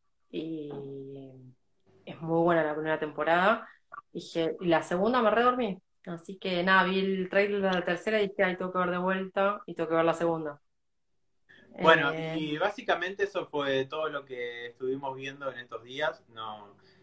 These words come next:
Speaker 2: la, la cuarentena nos pega para un lado o para el otro, pero bueno, eh, así la, así la estamos pasando.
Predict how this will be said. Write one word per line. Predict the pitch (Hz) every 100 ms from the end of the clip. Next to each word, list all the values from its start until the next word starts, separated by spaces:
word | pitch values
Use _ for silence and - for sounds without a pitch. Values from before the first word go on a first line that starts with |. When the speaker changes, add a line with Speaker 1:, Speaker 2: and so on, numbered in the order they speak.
| _ _ _ -
Speaker 2:
la, | 113 107 113
la | 113 113
cuarentena | 120 123 123 151 147
nos | 131
pega | - 143 139 135
para | 117 117
un | 123
lado | 135 143 135
o |
para | 131
el | 135
otro, | 151 151
pero | 127 113
bueno, | 117 98 _ _ _
eh, | 107 107 104 101 -
así | 117 -
la, | 151
así | 135 139 175
la | 170
estamos | 165 160 151
pasando. | - 139 170 175 185 196